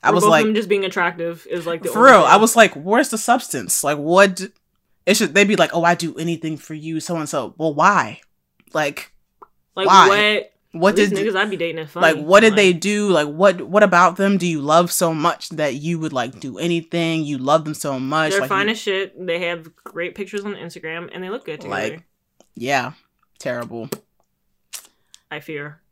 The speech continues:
Speaker 1: Hmm.
Speaker 2: our nation. <laughs>
Speaker 1: Anyways,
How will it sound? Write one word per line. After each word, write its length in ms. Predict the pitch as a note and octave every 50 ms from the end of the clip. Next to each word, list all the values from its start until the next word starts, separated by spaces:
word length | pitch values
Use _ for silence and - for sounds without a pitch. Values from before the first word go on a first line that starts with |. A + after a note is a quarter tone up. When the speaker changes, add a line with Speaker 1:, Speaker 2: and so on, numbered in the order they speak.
| _ _ -
Speaker 1:
Hmm. 160 | D4+ E4+ D#4
Speaker 2:
our 60 | G#3+
nation. 500 | - - - - - - C3 D3+ E3 - -
<laughs> 100 | G#3+ G#3+ G#3+ - - - _ _ _ _ _ _ - - - - - - -
Speaker 1:
Anyways, 800 | - C3 C#3 C3+ B2 C3 C3 B2+ C3 C3 C3+ - - - -